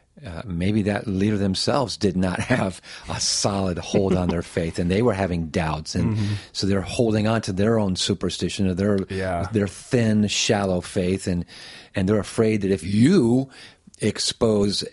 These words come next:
Speaker 1: a fault, then, then I, and, and, and my, what I believe, then maybe my faith will come crumbling down.
Speaker 2: Yeah.
Speaker 1: Which is very sad. <laughs>
Speaker 2: It is sad, and it's, it's reminiscent of, you know, you think of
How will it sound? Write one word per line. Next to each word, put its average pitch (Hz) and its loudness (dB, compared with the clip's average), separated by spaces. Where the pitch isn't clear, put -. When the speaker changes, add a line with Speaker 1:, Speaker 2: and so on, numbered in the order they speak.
Speaker 1:
a 98 0
fault, 104 -2
then, 107 4
then 107 2
I, - -8
and, 104 -2
and, 95 -2
and 101 -2
my, 95 0
what 98 0
I 92 0
believe, 95 0
then 107 2
maybe 117 2
my 120 2
faith 101 -2
will 95 -4
come 90 -2
crumbling 82 -4
down. 71 -6
Speaker 2:
Yeah. 113 -4
Speaker 1:
Which 95 -2
is 85 -4
very 87 0
sad. 90 -4
<laughs> - -20
Speaker 2:
It 147 -2
is 185 0
sad, 110 0
and 127 2
it's, 127 -2
it's 135 -2
reminiscent 131 2
of, 101 -2
you 123 0
know, 117 0
you 110 0
think 143 -2
of 98 -4